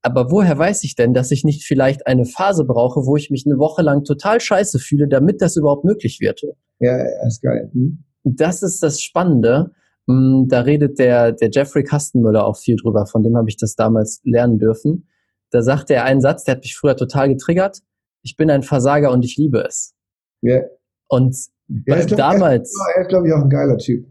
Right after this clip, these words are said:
Speaker 2: Ich glaub.
Speaker 1: Ja, voll. Echt toller, äh, toller Mensch und toller Lehrer auch. Und damals hat mich das getriggert, weil ich dachte: „Wie, ich will kein Versager sein. Nein, nein, ich kämpfe dagegen an.“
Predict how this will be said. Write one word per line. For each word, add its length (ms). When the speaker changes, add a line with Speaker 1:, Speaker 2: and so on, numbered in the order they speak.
Speaker 2:
Ich 80
glaub. 120
Speaker 1:
Ja, 360
voll. 400
Echt 260
toller, 480
äh, 520
toller 240
Mensch 280
und 140
toller 220
Lehrer 360
auch. 260
Und 220
damals 360
hat 120
mich 100
das 200
getriggert, 420
weil 100
ich 80
dachte: 320
„Wie, 140
ich 120
will 100
kein 180
Versager 420
sein. 220
Nein, 280
nein, 280
ich 100
kämpfe 320
dagegen 360
an.“ 340